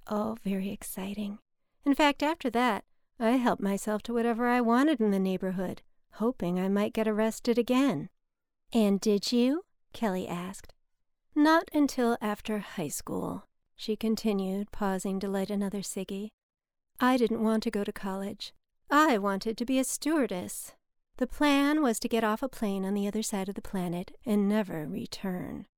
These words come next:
But my parents forced me to go so they didn't have to be embarrassed at their dinner parties.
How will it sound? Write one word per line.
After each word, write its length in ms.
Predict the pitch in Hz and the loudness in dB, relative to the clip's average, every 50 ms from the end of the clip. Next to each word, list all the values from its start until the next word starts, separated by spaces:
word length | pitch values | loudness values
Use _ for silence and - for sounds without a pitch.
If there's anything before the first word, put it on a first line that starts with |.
| _ _ _ _ _ _ _ _ - | _ _ _ _ _ _ _ _ -4
But 300 | - 285 285 294 302 - | 2 4 4 4 4 4
my 200 | 311 277 277 277 | 2 2 2 2
parents 480 | - - - 233 226 233 240 247 - - | 0 -2 -2 0 2 2 2 0 -2 -4
forced 340 | - 202 202 196 - - | -4 -4 -4 -4 -4 -6
me 100 | 214 202 | -6 -6
to 80 | 202 220 | -6 -6
go 520 | - 220 185 175 165 - 170 196 208 208 - | -4 -4 -4 -4 -4 -4 -4 -6 -6 -8 -10
so 180 | - - - | -12 -8 -6
they 140 | 202 196 196 | -4 -4 -2
didn't 200 | 190 208 196 202 | -2 -2 -2 -2
have 160 | 190 196 196 | -2 -2 -4
to 60 | - - | -6 -4
be 140 | 214 196 | -4 -2
embarrassed 680 | 190 185 180 - 202 208 214 208 180 - - - - - | -2 -2 -4 -2 0 2 2 2 2 0 -4 -8 -8 -10
at 120 | - - | -10 -8
their 120 | 190 185 | -8 -10
dinner 360 | - - - 202 202 202 185 - | -8 -4 0 0 0 0 0 -2
parties. 640 | - - - - - - - - 254 - - - | -6 -10 -10 -10 -10 -10 -10 -12 -10 -12 -12 -14